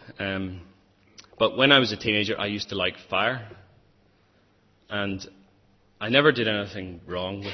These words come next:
fire. Uh, I wasn't involved in burning down Peter Linus's garage. That genuinely wasn't me. That was Stephen McKenzie. <laughs> And I wouldn't condone playing with fire. Don't do it. It's, it's not good. But I, I used to like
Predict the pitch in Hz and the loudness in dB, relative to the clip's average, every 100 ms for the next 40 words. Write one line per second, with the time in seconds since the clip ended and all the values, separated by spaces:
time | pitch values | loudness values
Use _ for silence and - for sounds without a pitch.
0 | - 101 95 98 98 - 98 87 - 98 | -2 0 0 -4 -10 -10 -8 -8 -4 -2
1 | 113 113 101 - 90 90 95 98 - 95 | -2 -2 -6 -10 -8 -4 -2 -4 -6 -8
2 | 90 87 80 - - - - - - 92 | -8 -8 -14 -20 -20 -20 -20 -18 -8 -6
3 | 92 90 90 - 87 87 85 85 - 85 | -4 -6 -8 -10 -10 -10 -10 -12 -6 -4
4 | 87 92 - - - - 107 107 98 87 | -4 -8 -14 -18 -8 -2 0 -2 -4 -6
5 | 90 92 85 92 95 85 90 87 85 87 | -6 -8 -8 -6 -6 -6 -6 -8 -6 -6
6 | 95 98 95 - - - - - - - | -4 -8 -10 -16 -16 -16 -16 -14 -12 -12
7 | - - - - - - - - - - | -12 -12 -12 -12 -12 -14 -14 -16 -16 -18
8 | - - - - - - - 110 123 151 | -18 -18 -18 -18 -20 -10 0 4 6 6
9 | 165 143 117 117 110 113 113 107 107 98 | 6 2 2 2 4 2 2 0 0 0
10 | 85 - 110 107 - 87 82 82 - 80 | -2 -4 -4 -4 -6 -10 -10 -12 -16 -8
11 | 110 107 85 82 101 95 113 123 135 147 | -6 -6 -8 -6 -4 -2 0 2 2 2
12 | 143 123 117 | 4 4 4